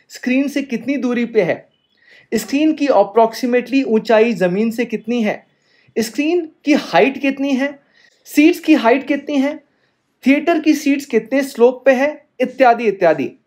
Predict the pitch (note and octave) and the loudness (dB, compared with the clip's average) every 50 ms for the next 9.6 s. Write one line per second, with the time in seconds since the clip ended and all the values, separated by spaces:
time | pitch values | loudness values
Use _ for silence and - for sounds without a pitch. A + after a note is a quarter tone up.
0 | _ _ - C4 A#3+ E4+ E4 - C#4+ C#4 C#4+ D#4 D#4 D4 D#4 D4+ D4+ D4 B3+ G3 | _ _ -4 0 2 2 2 2 0 -2 0 0 0 0 0 2 2 2 2 2
1 | G#3+ A3+ A3+ B3+ C4+ A3+ D#3+ D#3 D#3 F#3 A3 B3+ C4+ B3+ A#3 A3 A#3 A3+ A#3 - | 0 0 2 2 0 0 -2 -4 -4 -4 -2 -2 2 2 4 4 2 0 0 0
2 | A#3+ A#3+ - - G3+ A3 A#3 A3+ - C3 C#3+ A#3 C4 C4 - G#3+ G#3 G#3 G3+ F#3 | 0 0 0 2 2 2 2 2 -4 -4 -2 -2 -4 -2 0 2 2 2 2 2
3 | G#3 G#3+ A3 G#3+ G3 F#3 F3+ F3 F3 F#3 G3+ A3 A3 - _ _ _ _ - B2 | 2 0 0 0 -2 -2 0 0 2 2 0 0 -2 -6 _ _ _ _ -16 -6
4 | - A#3+ C#4 C4+ C4 G#3+ G#3 A#3 A3+ - - F3+ F#3 F#3 - - A3 A3 G#3+ - | 0 2 2 2 2 2 0 -2 -2 -4 -6 -6 -6 -6 -4 -2 -2 -2 -2 0
5 | F#3+ E3+ E3+ F3 F3+ G#3 G#3 G3+ E3+ D#3+ E3 - F#3+ F#3 - - D3 C3+ D3 D#3 | -2 -2 0 0 -2 -2 -2 -2 -4 -6 -4 -4 -6 -4 0 -2 0 0 2 2
6 | F3 F3+ F3 C3 A2 _ _ _ _ _ _ _ _ _ _ _ _ _ _ _ | 2 2 0 0 -4 _ _ _ _ _ _ _ _ _ _ _ _ _ _ _
7 | _ _ _ _ _ - _ - - - - - _ - C#3 A3+ A#3+ B3+ A3+ C#4 | _ _ _ _ _ -20 _ -20 -20 -20 -20 -20 _ -4 0 2 2 2 2 0
8 | D4+ E4+ F4+ F4 E4+ E4 B3+ D4 C4+ G#3 G#3 A3 A3+ A#3 A#3+ B3 B3 A3+ F3 A#3 | -2 -2 -2 -4 -4 -2 0 0 0 0 2 0 2 2 2 2 2 2 0 -4
9 | A3+ - A3+ A3 A#3 C4 B3+ A3+ G3+ G3+ - | -2 -2 -2 0 0 0 -2 -2 -4 -6 -10